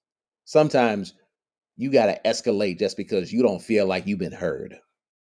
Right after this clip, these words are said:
And if you're having the F B I being cool with these, with, with, with these, with these individuals effectively involved in a cover-up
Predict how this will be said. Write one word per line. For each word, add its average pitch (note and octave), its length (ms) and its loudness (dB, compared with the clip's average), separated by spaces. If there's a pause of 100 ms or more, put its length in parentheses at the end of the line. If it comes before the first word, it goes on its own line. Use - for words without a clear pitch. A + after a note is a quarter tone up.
(960)
And F#2 400 0 (320)
if G#2 180 0
you're A#2 120 4
having C3+ 560 2 (240)
the F#2+ 120 -8 (120)
F A#2+ 200 2
B D3 200 2
I F#2 440 0 (280)
being A2 280 0
cool G#2 640 4 (880)
with F#2+ 140 -8
these, A#2+ 260 2 (360)
with, G2+ 280 -4
with, F#2+ 200 -6 (220)
with F2+ 220 -6
these, B2 380 2 (100)
with - 220 -2
these G#2 480 -4 (480)
individuals B2 880 2 (400)
effectively G2+ 920 0 (1700)
involved G#2 440 0
in D3+ 60 2
a D#3 80 0
cover-up A2 520 0